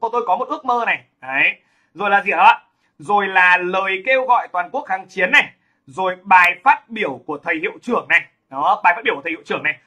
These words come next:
lời kêu gọi toàn quốc kháng chiến này, tuyên ngôn độc lập này, di chúc của vua Trần Nhân Tông này. Đấy, đúng nào? Thì tất cả những cái đấy nó là phong cách ngôn ngữ chính luận các bạn nhé. Thế còn báo chí thì sao các bạn?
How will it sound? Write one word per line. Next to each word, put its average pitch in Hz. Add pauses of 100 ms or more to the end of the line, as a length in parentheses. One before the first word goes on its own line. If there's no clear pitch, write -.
(180)
lời 185
kêu 233
gọi 233
toàn 165
quốc 262
kháng 196
chiến -
này, 240 (320)
tuyên 214
ngôn 233
độc 175
lập 170
này, 170 (240)
di 254
chúc 359 (100)
của 165
vua 214
Trần 202
Nhân 190
Tông 226
này. 196 (200)
Đấy, 143 (100)
đúng 156
nào? 180 (260)
Thì 226
tất 339
cả 135
những 156
cái 175
đấy -
nó 190
là 196
phong 214
cách 247
ngôn 214
ngữ 220
chính 190
luận - (220)
các 185
bạn 190
nhé. 196 (520)
Thế 320
còn 233
báo 208
chí 233
thì 285
sao 233
các 170
bạn? 202